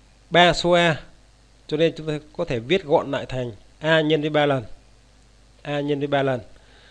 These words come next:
Sau đó cộng với một cộng với hai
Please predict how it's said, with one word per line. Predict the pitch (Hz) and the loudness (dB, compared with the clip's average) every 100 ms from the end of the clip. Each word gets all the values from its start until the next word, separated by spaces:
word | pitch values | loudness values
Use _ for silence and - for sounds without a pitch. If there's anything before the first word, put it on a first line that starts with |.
| - - _ _ | -20 -20 _ _
Sau | - 147 | -4 -2
đó | 165 - - _ | -2 -4 -20 _
cộng | - 165 151 | -4 -4 -4
với | 156 175 | -6 0
một | 160 143 - | 2 2 -2
cộng | - 156 | -6 -4
với | 165 | -4
hai | 156 170 165 | 0 2 0